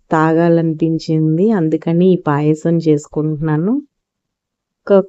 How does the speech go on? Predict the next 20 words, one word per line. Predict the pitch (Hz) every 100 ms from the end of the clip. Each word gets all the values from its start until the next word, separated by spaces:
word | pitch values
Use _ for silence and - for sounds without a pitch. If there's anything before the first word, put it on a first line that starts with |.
| 185
కొద్దిగా | 151 156 175 202
ఒక | 190 175
యాభై | 160 165 165
గ్రాముల | 160 175 175
సగ్గుబియ్యం | 165 156 156 170 165 160
తీసుకున్నాను. | 160 160 - 160 160 156 202 330 - _ _ _ _ _ _ _ _ _ _ _ _ _ _ _ _ _ _ _ _
తీసుకొని | 196 175 - 185 190 233
ఇలా | 180 165
వేడి | 156 156 165 170
నీటిలోని | 165 175 165 160 156 156 190 349 - _ _ _ -
వేసుకున్నానండి. | 165 160 156 - 160 156 156 151 151 151 208 359 - _ _ _ _ _ _ _ _ _ _ _ _ _ _ -
మీరు | 202 202 202
తీసుకున్న | 185 - 214 214 208
క్వాంటిటీని | 180 170 170 190 196 190
బట్టి | 185 180 226 202
నీళ్లు | 180 180 185 185
స్టవ్ | - 165 165
మీద | 170 170
పెట్టుకోండి. | 165 160 - 160 156 170 247 233
అవి | 185